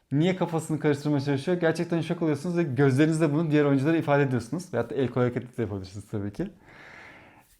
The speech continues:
Bu sırada uyan oyuncu için tabii şey düşünüyor, "Ulan bana kim yalan söylüyor, beni kim şaşırtmaya çalışıyor, onları mimleyeyim ki onların söylediklerini duymazdan gelebileyim." diye. O yüzden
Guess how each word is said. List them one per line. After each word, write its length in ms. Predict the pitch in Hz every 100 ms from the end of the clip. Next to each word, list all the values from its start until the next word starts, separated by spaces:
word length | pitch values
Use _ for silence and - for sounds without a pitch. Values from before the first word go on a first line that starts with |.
| _ _ _ -
Bu 120 | 185
sırada 220 | 185 175
uyan 300 | 180 175 175
oyuncu 280 | 175 170 160
için 220 | 160 160
tabii 540 | 160 156 202 190 - -
şey 180 | 180 170
düşünüyor, 400 | 143 139 160 175 -
"Ulan 200 | 143 151
bana 200 | 156 160
kim 120 | 175
yalan 260 | 165 143 139
söylüyor, 380 | 139 147 151 147
beni 160 | 147
kim 140 | 143 156
şaşırtmaya 380 | 156 143 143 135
çalışıyor, 400 | 135 127 151 -
onları 720 | 135 139 139 139 156 165 - 139
mimleyeyim 540 | 123 143 143 151 185
ki 260 | 185 160 135
onların 280 | - 135 139
söylediklerini 800 | 139 143 135 131 143 139 143 147 143 - _ _ _ _ - - _ 127
duymazdan 560 | 131 135 135 131 139
gelebileyim." 480 | 135 131 127 131 131
diye. 260 | 113 123 208 - _ _ _
O 140 | 143 151
yüzden 280 | 160 170